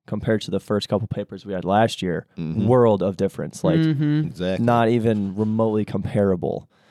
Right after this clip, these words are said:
Speaker 1: Um, so that's been good.
Speaker 2: Mm-hmm.
Speaker 1: And I've been super happy with the sports section, uh, just because you guys have all gotten content to me every week pretty much. Like, I haven't had to scramble to find anything. I haven't, haven't even had to write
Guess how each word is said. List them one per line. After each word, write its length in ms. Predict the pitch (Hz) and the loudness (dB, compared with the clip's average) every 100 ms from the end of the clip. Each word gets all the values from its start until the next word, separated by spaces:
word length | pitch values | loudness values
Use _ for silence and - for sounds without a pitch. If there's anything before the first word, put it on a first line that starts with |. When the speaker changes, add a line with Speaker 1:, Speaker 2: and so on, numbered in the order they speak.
| _ - | _ -10
Speaker 1:
Um, 440 | - 92 90 90 - _ - | -4 -2 -2 -4 -8 _ -6
so 140 | - 113 | 2 4
that's 180 | 117 | 2
been 200 | - 95 | 0 -6
good. 280 | 92 90 90 - - | -4 -4 -4 -12 -12
Speaker 2:
Mm-hmm. 300 | 87 80 92 101 - | -10 -8 -8 -8 -2
Speaker 1:
And 540 | 113 110 107 104 101 - _ _ - | 0 2 2 0 -4 -10 _ _ 0
I've 140 | 131 139 | 2 4
been 120 | 135 | 0
super 280 | 143 127 123 | 0 0 2
happy 280 | 123 120 | 2 2
with 180 | 117 113 | 2 2
the 80 | 104 | -2
sports 300 | - 117 110 | -2 0 0
section, 480 | 110 107 110 107 107 _ _ - | 0 0 -2 -4 -4 _ _ -2
uh, 180 | 98 104 | 0 0
just 160 | 107 | 0
because 440 | 107 - 104 101 95 | -2 0 0 0 0
you 60 | |
guys 200 | 107 104 | 0 0
have 100 | 95 | 0
all 220 | - 107 104 | 0 2 2
gotten 280 | 107 104 | 0 0
content 560 | 98 107 107 104 98 - _ _ _ _ _ _ - | -2 -4 -2 -2 -4 -6 _ _ _ _ _ _ -4
to 180 | 131 127 | 0 2
me 200 | 107 95 | 2 0
every 260 | 110 104 | 0 0
week 240 | 98 107 - | 0 0 -2
pretty 200 | 101 92 | -4 -2
much. 260 | 87 82 | -4 -2
Like, 140 | 101 98 | -2 0
I 60 | |
haven't 300 | 101 110 98 | 0 2 0
had 220 | 104 104 95 | -2 -2 -2
to 80 | |
scramble 460 | 90 - 104 98 95 | -6 -4 -2 0 -2
to 100 | - | -4
find 280 | - 104 98 | -4 -2 0
anything. 280 | 95 98 101 | -2 -2 0
I 120 | 120 | 2
haven't, 200 | 131 - | 0 -4
haven't 260 | 120 123 110 | -4 -2 -2
even 180 | 104 107 | -4 -2
had 180 | 110 104 | -2 -2
to 80 | |
write 340 | 92 104 117 | 0 2 2